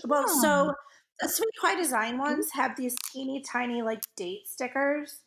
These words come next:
Speaker 2: Oh,
Speaker 1: and
Speaker 2: yeah, yeah, yeah, yeah. Yep.
Speaker 1: and, and so in order for me to put them on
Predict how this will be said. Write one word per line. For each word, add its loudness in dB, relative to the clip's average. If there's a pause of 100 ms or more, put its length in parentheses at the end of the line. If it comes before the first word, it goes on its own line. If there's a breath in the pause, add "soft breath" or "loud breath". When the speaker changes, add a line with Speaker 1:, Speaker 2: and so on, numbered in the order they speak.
Speaker 2:
Oh, 6
Speaker 1:
and 2
Speaker 2:
yeah, 6
yeah, 6
yeah, 4
yeah. 2 (480)
Yep. 0 (160)
Speaker 1:
and, 4
and 0
so 4
in -2
order 2
for -6
me -2
to 0
put -8
them -2
on 0